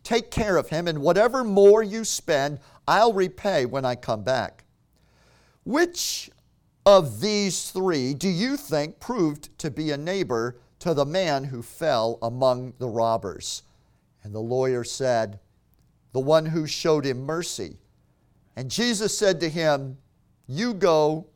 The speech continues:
and do likewise." Wow. Pretty direct, pretty simple. Um,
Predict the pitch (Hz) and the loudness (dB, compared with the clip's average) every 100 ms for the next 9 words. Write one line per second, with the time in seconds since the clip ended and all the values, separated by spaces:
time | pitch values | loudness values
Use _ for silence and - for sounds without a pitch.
0 | _ - 127 117 139 117 117 120 - 101 | _ -10 -8 -6 -6 -2 -2 -2 -4 -6
1 | 82 - - - - _ _ _ _ _ | -8 -12 -16 -18 -20 _ _ _ _ _
2 | _ _ _ _ _ - _ _ _ 113 | _ _ _ _ _ -20 _ _ _ 0
3 | 147 127 - - - _ _ _ _ _ | 2 2 -2 -14 -20 _ _ _ _ _
4 | _ _ _ - _ _ _ 254 262 165 | _ _ _ -20 _ _ _ -2 -2 0
5 | 196 175 175 180 - - _ _ _ _ | 2 4 4 2 -10 -20 _ _ _ _
6 | - - - 202 208 - 185 143 - 113 | -20 -20 -4 -2 -2 0 0 0 -4 -8
7 | - _ _ _ _ _ _ _ - - | -10 _ _ _ _ _ _ _ -20 -20
8 | - _ - 160 165 165 160 | -20 _ 4 8 10 10 6